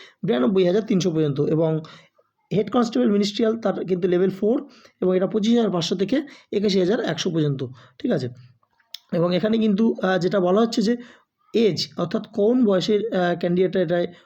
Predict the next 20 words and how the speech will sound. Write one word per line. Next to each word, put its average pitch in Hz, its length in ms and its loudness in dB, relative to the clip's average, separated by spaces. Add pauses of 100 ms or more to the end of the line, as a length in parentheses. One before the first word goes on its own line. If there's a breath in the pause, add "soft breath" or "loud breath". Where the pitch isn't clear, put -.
(140 loud breath)
ফর্মটা 170 180 -2
ফিল 170 140 -2
আপ 170 140 -4
করতে 190 200 -2
পারবে। 170 300 0
তো 180 300 0
এখানে 196 180 0
দেখতে 180 220 -2
পাচ্ছ 196 200 -2 (400 loud breath)
আঠারো 226 260 -2
থেকে 220 200 0
পঁচিশ 185 320 -2
হলে 202 120 2
কিন্তু, 190 400 0
আহ, 175 160 -2
ফর্মটা 165 280 -2
ফিল 180 140 -2
আপ 180 140 -4
করা 180 140 0
যাবে। 185 360 0